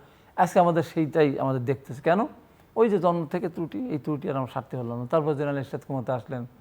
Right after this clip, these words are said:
আসার পর ধরেন আপনার ছিয়াশি নির্বাচন, ভোটার বিন জোর করে সিল মারা, আবার রেজাল্ট পরিবর্তন করা, আটচল্লিশ ঘন্টা বন্ধ রাখা, নানান ঘটনার মধ্যে দিয়ে আমরা এগোচ্ছি। কিন্তু আমার এখন তো একটা সিদ্ধান্ত আমাদের আসা উচিত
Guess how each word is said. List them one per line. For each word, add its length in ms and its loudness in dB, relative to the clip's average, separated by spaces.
আসার 240 2
পর 140 0
ধরেন 280 -2
আপনার 280 -2
ছিয়াশি 240 0
নির্বাচন, 680 -4
ভোটার 220 -8
বিন 280 -6
জোর 160 6
করে 160 2
সিল 200 -2
মারা, 340 0
আবার 260 -4
রেজাল্ট 580 -6
পরিবর্তন 440 -2
করা, 300 -2
আটচল্লিশ 400 -8
ঘন্টা 180 -2
বন্ধ 280 4
রাখা, 380 0
নানান 380 12
ঘটনার 280 4
মধ্যে 260 4
দিয়ে 140 8
আমরা 220 6
এগোচ্ছি। 460 -4
কিন্তু 200 -4
আমার 320 -2
এখন 340 -4
তো 100 0
একটা 320 0
সিদ্ধান্ত 300 2
আমাদের 240 0
আসা 260 6
উচিত 340 4